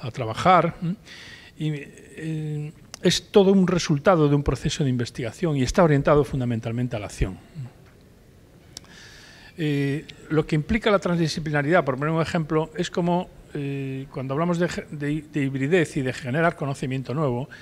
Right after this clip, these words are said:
estamos hablando de que de un proceso similar al agua, ¿no? El agua, si miramos los elementos que la componen, pues observaremos que hay dos moléculas de hidrógeno y una de oxígeno,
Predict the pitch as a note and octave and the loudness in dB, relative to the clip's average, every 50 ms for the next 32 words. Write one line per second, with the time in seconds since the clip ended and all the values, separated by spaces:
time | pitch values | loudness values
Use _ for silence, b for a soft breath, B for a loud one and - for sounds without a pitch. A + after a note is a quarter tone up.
0 | B B B B B B - - - E3+ D#3 E3 - F3 D#3+ F3 F3+ F3 E3 D3 | B B B B B B -18 -6 -2 -2 0 0 0 2 4 4 4 4 4 2
1 | D#3+ F#3+ A#3+ B3 - - D3+ C3 C3+ B2+ B2 - C3 B2+ B2+ C3 C3+ - - b | 2 2 0 -4 -10 -12 -8 -6 -6 -6 -6 -6 -4 -4 -4 -6 -8 -12 -18 b
2 | b b b b b b b b b b b b _ _ _ _ _ - - - | b b b b b b b b b b b b _ _ _ _ _ -20 -20 -20
3 | - C3 B2 C#3+ D#3+ E3+ E3 - E3+ - - F#3 - - F#3+ F3+ F#3+ - - - | -16 -6 -4 -4 -4 -2 -2 -2 -2 0 0 -2 0 -2 -4 -4 -4 -6 -6 -4
4 | D3 C#3 C#3+ D#3 E3 E3 F3 - - - - C#3+ C#3 F3 D#3 A2+ G#2 G2+ F#2+ F#2 | -2 0 4 4 4 4 2 -2 -10 -8 -2 2 2 4 2 2 0 -4 -8 -8
5 | - D3 D3 b b b b b b b b - - - - - A2+ B2+ C#3 C#3 | -8 -10 -10 b b b b b b b b -20 -20 -20 -16 -12 -6 -4 -2 -2
6 | D3 D3 D3 E3 F#3+ - - - - C#3+ B2+ C3 B2+ C3+ C3+ C#3 C3 C3+ B2+ - | 0 0 -2 -2 -6 -10 -14 -16 -14 -12 -10 -8 -8 -6 -6 -4 -4 -6 -4 -2
7 | D#3 C3+ C3 C#3+ D3 D3+ C#3 D3+ - - E3 C#3+ C#3 - D3+ C#3 C3+ - F#3 F3 | -2 -2 0 0 -2 0 -2 -4 -2 0 0 0 0 0 -2 -4 0 0 0 2
8 | E3 F3+ G#3+ A#3 - B B B B B B B - - C3 - D3 C#3 - D3+ | 2 0 -2 -4 -8 B B B B B B B -16 -14 -10 -8 -8 -4 -4 0
9 | B2+ C3+ C3+ D3 D3+ C#3 C3+ - - D#3 C#3 C3+ D3 C#3+ - D3+ C#3+ D3+ D3 D3+ | 2 4 4 4 4 2 0 0 0 0 0 2 2 2 2 2 2 2 2 2
10 | D#3 C#3+ C3 D3 D3 D#3 F#3 G3 - - F3 E3+ E3+ F3 E3+ C#3+ B2+ A#2 A2 - | 0 2 2 2 2 4 2 2 2 2 0 0 2 2 2 2 2 2 0 0
11 | - B2+ - - - G2+ G#2+ | -2 -2 -2 -4 -10 -14 -16